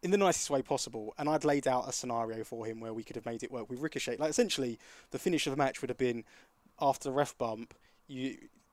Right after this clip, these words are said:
Ricochet hits his shooting star press, Will Ospreay hits his whatever he did off the top rope on him,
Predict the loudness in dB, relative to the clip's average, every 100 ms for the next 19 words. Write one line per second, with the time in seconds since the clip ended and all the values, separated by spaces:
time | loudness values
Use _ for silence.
0 | -20 -20 -20 _ _ -8 -6 -2 0 0
1 | -2 -6 -6 -4 -2 -4 -6 _ _ -6
2 | -4 -4 -4 -4 -4 -2 -2 -2 -6 -6
3 | -6 -6 -6 -6 -6 -6 -6 -4 -4 -4
4 | -8 -6 -6 -6 -8 -10 -2 -2 -2 -6
5 | -10 -12